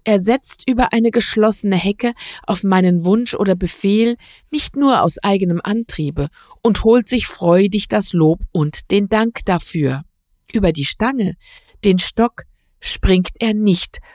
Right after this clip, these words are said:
sondern läuft darunter hindurch, und schlüge man ihn tot. Hundertfach bittet er um Vergebung, um Nachsicht, um Schonung, denn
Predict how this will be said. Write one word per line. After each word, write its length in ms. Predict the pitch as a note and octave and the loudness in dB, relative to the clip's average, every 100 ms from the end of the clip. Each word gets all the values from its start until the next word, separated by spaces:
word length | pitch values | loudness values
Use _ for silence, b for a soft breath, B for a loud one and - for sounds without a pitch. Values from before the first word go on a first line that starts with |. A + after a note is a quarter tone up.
| b | b
sondern 440 | - C4 C4 B3 A3 | -2 0 2 2 4
läuft 400 | F#3 F#3 F3+ G#3 | 4 2 0 -2
darunter 380 | F3+ D#3 D3 | 0 -2 -2
hindurch, 580 | D#3+ E3+ E3 B2+ A2+ - B B _ | -2 -2 -4 -4 -4 -6 B B _
und 240 | A#3+ A3+ | 0 0
schlüge 500 | - - D#3 E3 D#3+ | -4 -4 -2 0 -2
man 260 | D3+ C#3 - | -4 -6 -8
ihn 260 | D3+ C3 - | -10 -12 -12
tot. 420 | - - - - _ b b | -14 -14 -16 -20 _ b b
Hundertfach 720 | - A3+ A3+ D#3 C#3 - B2 - b b b - | 0 4 4 2 0 -4 -6 -6 b b b 0
bittet 340 | G#3 F#3 F#3 | 2 2 -2
er 160 | - F3 | 0 0
um 100 | E3 | 0
Vergebung, 640 | - D#3 G3 G3 F#3 F3+ | -2 -4 0 0 2 0
um 160 | D#3+ E3 | 0 -2
Nachsicht, 560 | E3 E3+ D3+ - F3+ - | 2 0 0 -4 -4 -4
um 100 | E3+ | -4
Schonung, 500 | - E3+ D3 C3 C3+ | -2 0 0 -2 -2
denn 240 | E3+ F3+ | 0 2